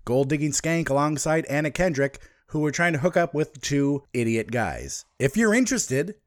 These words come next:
Zack Snyder reveals who was cut from the Justice League movie. Digital Spy reports that Ryan Choi was cut from the film. He's one of the people who takes up the mantle of Atom. Atom is who Marvel copied Ant-Man from.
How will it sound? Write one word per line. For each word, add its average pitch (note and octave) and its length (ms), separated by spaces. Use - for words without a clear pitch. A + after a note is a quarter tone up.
Zack D#3 320
Snyder F#3 440
reveals C3 560
who D#3+ 260
was A#3 200
cut - 380
from F3 220
the F#3+ 80
Justice F3+ 560
League C#3 260
movie. F#2+ 440
Digital C#3+ 340
Spy D3+ 300
reports D3 540
that C#3+ 240
Ryan D#3+ 520
Choi F#3 420
was B2 180
cut B2 200
from A#2+ 120
the A#2 80
film. A#2 400
He's E3+ 260
one F3+ 160
of E3+ 60
the D#3 80
people F#3 320
who D#3+ 120
takes F3 280
up C#3+ 120
the C3+ 80
mantle D3+ 320
of - 100
Atom. C3+ 460
Atom F#3+ 540
is C#3 240
who D#3+ 180
Marvel E3 480
copied D#3+ 600
Ant-Man C#3+ 480
from. D#2+ 380